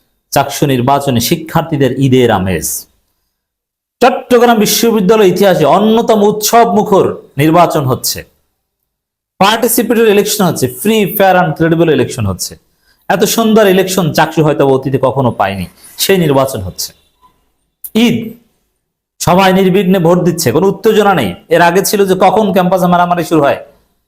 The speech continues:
সেই সিএসির দিকে, কখন হল বন্ধ হয়ে যায়, কখন গোলাগুলি শুরু হয়, কোনো গোলাগুলির ভয় নাই, কোনো মারামারির ভয় নাই,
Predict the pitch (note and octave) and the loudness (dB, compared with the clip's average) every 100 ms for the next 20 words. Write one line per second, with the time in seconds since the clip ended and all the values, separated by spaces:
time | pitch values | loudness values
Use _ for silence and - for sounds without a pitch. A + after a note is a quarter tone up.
0 | - F#3+ F#3 E3+ D#3 D3+ B2+ A2 - - | -2 0 2 2 2 0 0 -2 -4 -10
1 | _ _ _ - E3 G#3 G#3 B2 E3 F3+ | _ _ _ 0 2 2 2 2 2 4
2 | E3+ F3+ E3+ E3+ C3 G#2+ - - _ _ | 2 2 2 2 2 0 -2 -10 _ _
3 | _ _ _ - F3 G3+ E3+ F#3 G3 F#3+ | _ _ _ 0 2 2 2 2 4 2
4 | F#3+ F#3 D#3+ C3+ A2+ D#3 F3+ E3 D#3+ E3 | 2 2 2 2 0 -2 0 2 2 2
5 | F3+ E3+ D3 C#3+ G#2+ - - _ _ D#3+ | 2 2 2 2 0 -4 -14 _ _ -2
6 | E3+ E3 E3+ E3+ F#3 F3 D#3+ C#3+ A2 | 2 2 2 2 2 2 2 0 -2